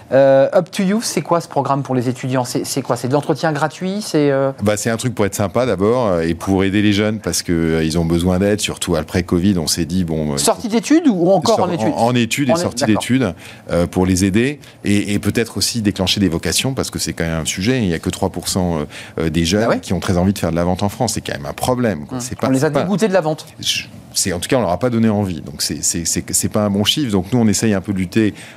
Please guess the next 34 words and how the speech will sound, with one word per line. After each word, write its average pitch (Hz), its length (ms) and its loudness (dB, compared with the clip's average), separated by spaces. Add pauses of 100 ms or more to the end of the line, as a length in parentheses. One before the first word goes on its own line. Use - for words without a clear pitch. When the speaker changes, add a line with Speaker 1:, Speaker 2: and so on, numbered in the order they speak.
Speaker 2:
euh, 80 1000 -2
contre 90 240 -4
ça. 151 360 0
Et 82 220 -4
effectivement, 95 560 0
on 127 60 2
leur 87 160 0
offre 131 220 0
un 110 60 0
programme 110 520 0 (300)
qui, 104 160 2
en 87 260 -2
digital, 95 440 0
hein, 78 80 -6
qui - 100 -12
est - 20 -12
du 71 80 -12
full 107 220 -4
digital, 85 480 0
avec 78 260 -4
des, 76 180 -4
un 82 100 -8
certain - 280 -4
nombre 90 120 2
de 78 60 0
programmes. 87 440 -2
Ils 98 80 -2
peuvent 80 200 -4
échéancer 78 480 -2
leurs 82 140 -2
cours 101 200 -2
comme 80 160 0
ils 78 120 -2
veulent. 127 260 0